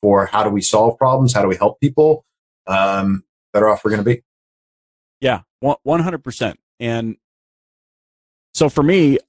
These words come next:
Speaker 2: I, I love being able to sit down and do the Wednesday Word with you. I have no clue what the words are for th-, this today and the few next coming weeks, and that excites me, but I, I wanna just dig into it right now and get people's mind right.
Speaker 1: Mm-hmm.
Speaker 2: What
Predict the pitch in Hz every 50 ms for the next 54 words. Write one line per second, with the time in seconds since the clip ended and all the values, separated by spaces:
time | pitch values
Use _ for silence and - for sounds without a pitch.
0 | _ - 131 139 - - - 135 127 127 131 135 135 131 151 139 135 131 123 117
1 | 113 113 107 - 123 107 - 120 117 113 113 110 104 113 113 107 101 104 107 107
2 | 104 110 104 98 92 101 120 135 123 104 101 - - 92 92 95 107 104 107 117
3 | 127 127 117 _ - 127 123 120 110 101 - 101 98 98 98 101 95 90 - 92
4 | 92 92 92 92 90 - _ _ - - 101 92 92 90 87 85 85 85 - _
5 | _ _ _ _ _ _ _ _ _ _ _ _ _ _ _ _ _ _ - 92
6 | - - 90 95 98 95 - - _ - - 101 92 92 95 98 98 90 85 87
7 | 85 80 _ _ _ - 107 98 92 - - 107 104 98 - - - 113 101 95
8 | 92 95 101 110 - - 107 104 104 107 104 - - - 101 101 101 - - 120
9 | 120 113 113 107 104 101 101 98 95 - - - 98 101 107 104 101 101 95 101
10 | 98 - - 120 113 104 107 107 107 98 104 101 98 95 - - - 107 110 110
11 | 104 - 101 107 117 120 117 110 107 107 107 - - 104 104 104 107 - _ -
12 | - 120 113 - 107 107 101 98 104 104 101 110 120 123 123 110 95 95 101 95
13 | 92 92 101 104 _ _ _ _ _ _ _ _ _ _ _ _ - - 127 131
14 | 127 123 127 175 - - -